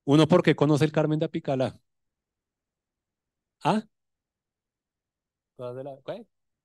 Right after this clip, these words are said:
Piscinita, condominio, ¿cierto? Paseo, ir allá, reggaetoncito, cervecita y demás vainas, ¿sí o no? Súper. Es una zona de alto riesgo de accidente ofídico y está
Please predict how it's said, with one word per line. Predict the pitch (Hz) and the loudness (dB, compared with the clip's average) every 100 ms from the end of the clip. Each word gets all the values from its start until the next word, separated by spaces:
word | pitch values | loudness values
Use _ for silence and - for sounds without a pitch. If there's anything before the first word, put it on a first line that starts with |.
| _ - | _ -4
Piscinita, | 110 110 131 151 147 143 139 - | 0 4 6 6 4 0 -2 -8
condominio, | - 120 107 101 139 147 139 139 135 | -2 0 0 0 2 2 2 0 -6
¿cierto? | - 117 113 147 | -4 -2 -2 -4
Paseo, | 120 95 123 139 139 143 139 - - _ - | -4 -2 2 4 6 4 0 -12 -20 _ -4
ir | 104 | -2
allá, | 104 135 147 143 | 0 2 2 2
reggaetoncito, | 135 117 113 98 - 147 143 135 131 131 - _ _ _ _ _ _ _ | 2 2 -2 -6 -4 -4 2 4 4 0 -14 _ _ _ _ _ _ _
cervecita | - 123 113 101 147 147 143 135 | -2 0 0 0 -2 -2 -4 -2
y | 127 | -2
demás | 110 107 | -4 -2
vainas, | 110 143 135 135 143 | 0 2 4 2 2
¿sí | 165 | 2
o | 190 | 4
no? | 147 104 - _ _ _ _ _ | 2 -2 -10 _ _ _ _ _
Súper. | - 254 - 107 - _ _ _ _ _ | -6 -4 -4 -6 -12 _ _ _ _ _
Es | 160 151 | 0 4
una | 175 | 6
zona | 170 180 180 | 6 4 4
de | 180 | 0
alto | 131 135 | -2 -4
riesgo | 143 147 139 | -4 -4 -2
de | 143 | -4
accidente | - 127 107 | 0 0 0
ofídico | 117 120 95 - _ _ _ _ _ _ | 2 0 -2 -14 _ _ _ _ _ _
y | 127 | 0
está | 123 - 107 101 | 0 2 -2 -2